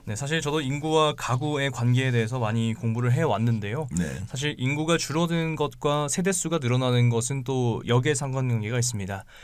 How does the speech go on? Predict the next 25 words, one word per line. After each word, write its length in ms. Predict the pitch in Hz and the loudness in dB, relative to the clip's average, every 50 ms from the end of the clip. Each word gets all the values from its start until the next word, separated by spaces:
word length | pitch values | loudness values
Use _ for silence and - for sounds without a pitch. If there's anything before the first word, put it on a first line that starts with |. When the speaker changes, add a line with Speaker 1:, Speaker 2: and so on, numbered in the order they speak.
| - - - - | -20 -20 -12 -4
Speaker 1:
현재 260 | - 165 165 160 170 170 | -2 0 2 4 4 4
같은 240 | 160 135 160 160 | 4 2 0 0
경우에는 420 | 151 151 147 139 143 151 156 151 117 | 0 0 0 0 0 0 0 0 0
일, 240 | 123 139 147 156 156 | 0 0 2 2 2
이인 220 | 156 156 151 151 | 2 2 0 0
세대들의 800 | 147 156 139 139 135 135 127 131 127 127 127 127 131 135 139 135 | 0 0 0 0 0 0 0 0 0 0 0 0 0 -2 -2 -2
소득이 300 | - 160 143 139 143 131 | -2 -4 -4 -4 -6 -6
충분히 340 | - - 175 165 160 160 | -2 0 0 0 0 -2
늘어나고, 580 | 131 117 120 127 127 127 120 120 117 120 123 123 123 - - | 0 0 2 2 2 2 2 2 2 2 0 -2 -4 -6 -6
너-, 180 | - 110 113 113 - - | -6 -6 -6 -6 -6 -6
늘어나게 420 | 113 120 123 143 143 123 123 131 123 | -2 0 2 2 4 4 2 2 2
되면서, 480 | 117 110 110 110 - 101 104 143 - - - - - - - - | 0 0 -2 -2 -2 -2 -4 -4 -6 -8 -12 -16 -20 -20 -16 -10
어, 160 | - 90 98 87 - - | -8 -8 -8 -8 -6 -2
오히려 360 | 117 117 117 113 117 117 117 113 | 0 0 2 4 4 4 2 2
가구 260 | - 127 131 147 151 | 0 0 0 2 2
수 160 | - 135 139 | 2 2 0
같은 180 | 135 123 127 135 | -2 -4 -2 -2
경우에는 300 | 131 127 123 123 123 123 | -2 0 0 0 0 0
늘어나고 400 | 127 127 143 139 135 127 131 123 | 0 0 0 0 -2 -2 -2 -2
있는 260 | 113 110 110 107 107 | -2 -2 -2 -4 -6
상황이 320 | - - 127 117 123 127 | -4 -2 0 0 0 0
되고요. 380 | 127 120 101 90 98 117 143 139 - - - - - - - | -2 -4 -6 -6 -6 -8 -8 -10 -12 -16 -20 -20 -20 -16 -12
이게 200 | - 139 156 156 | -4 0 2 2
라이프 300 | 139 120 113 143 - 180 | 4 4 2 2 2 -2
사이클상 760 | 175 - 185 185 180 190 185 175 175 175 180 170 170 160 120 | -2 -2 -2 -4 -4 -4 -2 -2 0 0 0 0 0 -2 -6